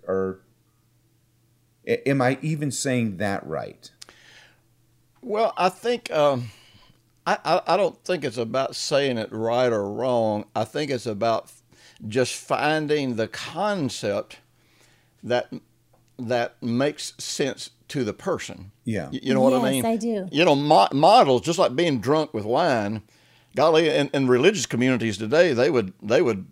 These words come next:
Speaker 2: consider that taboo to compare being in the Holy Spirit, this holy thing, to being drunk. So, so I, I, I think, I think you're presenting an absolutely correct concept.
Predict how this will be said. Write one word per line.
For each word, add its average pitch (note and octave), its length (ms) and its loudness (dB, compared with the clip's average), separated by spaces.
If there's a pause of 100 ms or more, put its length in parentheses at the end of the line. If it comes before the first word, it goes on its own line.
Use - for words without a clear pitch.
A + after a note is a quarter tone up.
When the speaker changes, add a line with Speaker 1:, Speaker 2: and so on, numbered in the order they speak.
(140)
Speaker 2:
consider C#3 360 0
that A#2+ 280 2
taboo C#3 760 4 (280)
to B2+ 120 -8
compare A#2+ 800 4 (280)
being C#3+ 220 2
in C3 80 2
the A#2+ 80 4
Holy D3 280 4
Spirit, D#3 280 0
this C#3+ 160 2
holy D3 400 2
thing, C#3 400 2
to B2 100 -4
being A2+ 260 0
drunk. D3 200 -2 (240)
So, - 240 -2
so C#3+ 320 0 (460)
I, B2+ 60 -2 (100)
I, C3 160 2
I D#3 100 2
think, G#3+ 460 -6
I B2+ 80 0
think - 260 -4
you're C#3 200 -6
presenting C3 520 -2 (120)
an A2 200 -2
absolutely B2+ 1200 -4
correct A#2 520 -2 (500)
concept. F#3 800 -2